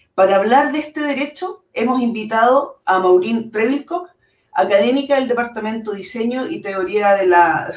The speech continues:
y Teoría de la, de la Universidad de, del Biobío, eh, e investigadora fondef, fondecit e Innova, y sus áreas principales de investigación son la arquitectura sustentable, la eficiencia energética y el proceso de diseño.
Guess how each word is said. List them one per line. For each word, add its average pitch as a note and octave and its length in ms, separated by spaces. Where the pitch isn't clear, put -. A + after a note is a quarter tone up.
y F3 80
Teoría F3+ 380
de G#3+ 80
la, F#3 480
de F3+ 140
la F3+ 100
Universidad F#3 640
de, F#3+ 140
del F3 180
Biobío, E3+ 640
eh, F#3+ 460
e A3+ 60
investigadora A3+ 760
fondef, G#3 560
fondecit G#3+ 580
e F3+ 60
Innova, G#3+ 580
y G3 160
sus G#3 220
áreas C4+ 240
principales B3+ 580
de C4+ 80
investigación A#3 880
son A#3+ 380
la G#3+ 60
arquitectura G3+ 540
sustentable, B3 880
la G3+ 100
eficiencia G3+ 480
energética A#3+ 760
y G3+ 80
el G#3 140
proceso G#3+ 480
de G#3 80
diseño. G3+ 460